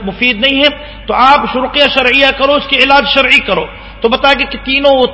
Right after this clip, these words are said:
صورت ہوتی ہے، یا تو وہ مکمل بے ہوش ہو جائے گا، یا تو کچھ نشانات ہوں گے، یا تو کچھ نہیں۔ اگر کچھ نہیں تو وہ رد کر دے اور کہہ دے کچھ نہیں، انشاءاللہ کچھ نہیں ہے، اور اللہ کے دعا کہ اللہ یہ خوش رہو۔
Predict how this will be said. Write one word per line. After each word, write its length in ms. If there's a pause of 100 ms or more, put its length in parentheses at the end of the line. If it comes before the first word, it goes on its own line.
(120)
صورت 280
ہوتی 320
ہے، 60 (480)
یا 120
تو 120
وہ 140
مکمل 500
بے 180
ہوش 240
ہو 140
جائے 260
گا، 160 (280)
یا 100
تو 120
کچھ 240
نشانات 520
ہوں 200
گے، 120 (340)
یا 140
تو 120
کچھ 300
نہیں۔ 160
اگر 220
کچھ 240
نہیں 160
تو 140 (400)
وہ 200 (320)
رد 160
کر 140
دے 140
اور 120
کہہ 160
دے 120
کچھ 240
نہیں، 100
انشاءاللہ 440
کچھ 160
نہیں 180
ہے، 120 (360)
اور 180
اللہ 300
کے 120 (680)
دعا 300
کہ 160
اللہ 160
یہ 300
خوش 200
رہو۔ 220